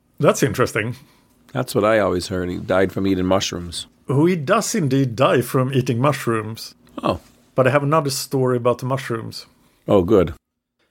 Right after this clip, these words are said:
Speaker 1: So there are, of course, different versions of his death, but here is what we're going to go with.
Speaker 2: Okay. These are just regular mushrooms, I would imagine. I mean,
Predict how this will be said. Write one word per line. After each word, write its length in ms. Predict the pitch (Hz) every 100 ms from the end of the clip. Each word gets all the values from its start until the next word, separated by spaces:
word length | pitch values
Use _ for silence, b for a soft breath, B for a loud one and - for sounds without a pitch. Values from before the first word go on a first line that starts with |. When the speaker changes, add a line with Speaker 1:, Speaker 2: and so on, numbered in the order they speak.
| _ _
Speaker 1:
So 200 | - 123
there 120 | 143
are, 40 |
of 100 | 139
course, 200 | 135 131
different 340 | 131 123 127 110
versions 560 | 113 120 - 123 117
of 80 | 110
his 140 | 104
death, 460 | 107 - 143 139 - -
but 140 | 127
here 240 | 151 143 135
is 440 | 123 117 - - - _ _ _ _ _ _ -
what 220 | 123 -
we're 140 | 123
going 340 | 113 120 113 113
to 100 | 110
go 240 | 107 123
with. 420 | 110 110 107 104 - _ _ -
Speaker 2:
Okay. 380 | 117 95 95 95 - _ _ _ _ _ _
These 160 | - 107
are 40 |
just 280 | 101 95 -
regular 360 | 98 98 87 85
mushrooms, 460 | 85 - 98 87
I 80 | 92
would 140 | 92
imagine. 520 | 98 98 101 98 101 90 _ _
I 40 | -
mean, 220 | 110